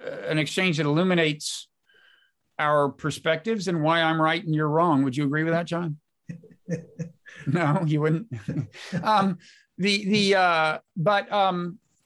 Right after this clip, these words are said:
Speaker 1: but seriously, I think this has been very he-, eh, healthy. I think it points to a whole argument we could have about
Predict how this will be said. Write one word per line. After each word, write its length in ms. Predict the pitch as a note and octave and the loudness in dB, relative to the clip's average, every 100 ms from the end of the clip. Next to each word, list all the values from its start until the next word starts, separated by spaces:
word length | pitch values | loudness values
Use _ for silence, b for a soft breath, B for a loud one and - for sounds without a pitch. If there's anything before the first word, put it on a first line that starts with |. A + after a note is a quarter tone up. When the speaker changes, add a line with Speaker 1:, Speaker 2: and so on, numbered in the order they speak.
| _ - | _ -6
Speaker 1:
but 180 | F3+ G#3+ | 0 0
seriously, 340 | C#4 C#4+ D#3+ | 2 0 0
I 60 | E3 | -2
think 200 | E3+ A3 | -2 -4
this 100 | G#3 | -4
has 60 | F3 | -2
been 260 | F#3 F3+ - | -4 -4 -4
very 260 | G3 G3 | 0 2
he-, 60 | F3+ | 2
eh, 460 | G3 G3 - D3 - - | 2 0 0 -10 -14 -8
healthy. 320 | D#3+ G#3 A3+ | -2 -2 0
I 60 | F#3+ | 2
think 160 | C4 | 2
it 80 | G3+ | 2
points 340 | G#3+ C4+ B3+ - | 2 2 2 2
to 300 | F3 D3+ - b b _ _ _ _ | 2 2 -8 b b _ _ _ _
a 80 | E3 | 0
whole 320 | G3 G3+ F3 _ _ _ _ - | 2 2 0 _ _ _ _ 0
argument 420 | F3+ G#3+ F#3+ F3+ | 2 4 0 -2
we 140 | F3+ | -2
could 100 | F3 | 0
have 200 | F3 F3 | 0 0
about 320 | D#3 D#3 C#3+ | 0 0 0